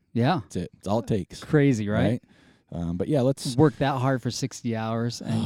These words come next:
Speaker 2: Oh,
Speaker 1: man,
Speaker 2: man.
Speaker 1: ah.
Speaker 2: I couldn't put myself there, and I think that's why so many people, I mean, a lot of people, my wife watched it, and she
Speaker 1: Right.
Speaker 2: doesn't run,
Speaker 1: Yeah.
Speaker 2: right? But she was like, "That was sad. That was,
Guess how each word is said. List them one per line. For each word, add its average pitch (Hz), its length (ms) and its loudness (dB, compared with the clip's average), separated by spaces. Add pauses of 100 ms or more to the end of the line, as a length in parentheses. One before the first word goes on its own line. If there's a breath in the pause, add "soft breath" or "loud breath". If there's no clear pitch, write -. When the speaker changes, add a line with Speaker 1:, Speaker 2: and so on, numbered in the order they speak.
(140)
Speaker 2:
Oh, 120 40 -4
Speaker 1:
man, 123 480 -2
Speaker 2:
man. 92 80 -14 (100)
Speaker 1:
ah. 113 420 -10
Speaker 2:
I 101 120 4
couldn't 92 480 -2
put 87 160 2
myself 82 560 -8
there, 82 140 -8
and 92 100 -4
I 92 40 -2
think 117 200 -2
that's 120 180 -2
why 98 120 0
so - 260 2
many 98 180 -2
people, 95 320 -4
I 98 40 0
mean, 107 120 2
a 123 60 2
lot 139 160 0
of - 60 -8
people, 101 220 0
my 101 100 2
wife 95 420 -2
watched 85 340 -4
it, 85 160 -4 (120)
and 92 100 -8
she 98 80 -4
Speaker 1:
Right. 98 80 0
Speaker 2:
doesn't 90 260 -4 (260)
run, 85 380 -6 (100)
Speaker 1:
Yeah. 101 180 -2
Speaker 2:
right? 120 200 -4
But - 120 -4
she - 140 -2
was 92 140 0
like, 87 180 -6 (240)
"That 110 140 -6
was 139 100 -4
sad. - 320 -12
That 110 80 -4
was, - 160 -6